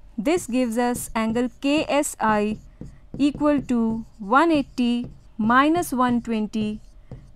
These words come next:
equal to sixty degree. Angle K S I, this one,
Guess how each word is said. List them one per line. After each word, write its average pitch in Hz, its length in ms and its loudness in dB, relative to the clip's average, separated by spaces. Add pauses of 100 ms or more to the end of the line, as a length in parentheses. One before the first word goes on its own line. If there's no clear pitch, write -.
(160)
equal 233 460 0
to 311 320 -2 (140)
sixty - 560 -6
degree. 175 460 -8 (1000)
Angle 208 380 0 (360)
K 311 380 0 (300)
S 208 500 -6 (340)
I, 202 520 0 (1120)
this 214 340 -6
one, 180 280 -12